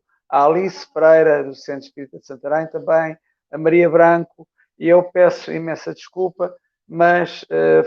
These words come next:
foram estes. Eh, Sílvia, se quiseres acrescentar mais alguns, porque eu só apanhei, eh, aqui, eh, a uma determinada altura. Eu não estou a conseguir ver no StreamYard,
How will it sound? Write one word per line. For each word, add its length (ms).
foram 240
estes. 400
Eh, 380
Sílvia, 460
se 100
quiseres 320
acrescentar 460
mais 240
alguns, 580
porque 480
eu 180
só 300
apanhei, 640
eh, 600
aqui, 540
eh, 800
a 180
uma 220
determinada 480
altura. 400
Eu 100
não 140
estou 220
a 40
conseguir 500
ver 200
no 100
StreamYard, 720